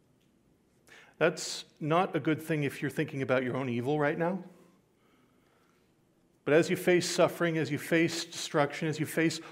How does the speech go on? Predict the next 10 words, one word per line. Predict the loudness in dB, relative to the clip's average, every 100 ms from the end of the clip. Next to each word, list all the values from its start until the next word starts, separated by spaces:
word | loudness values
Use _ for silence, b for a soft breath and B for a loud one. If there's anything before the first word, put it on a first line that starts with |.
| B
all | 4 4
sorts | 6 2 2
of | -2
things | 0 0 0 -6 -10 B B
that | 0 2
the | 2
real | 4 6 6 6
world | 4 4 6 4 2
is, | 4 4 2 -4 B B B
has, | -4 6 6 6 2 -4 -6 -8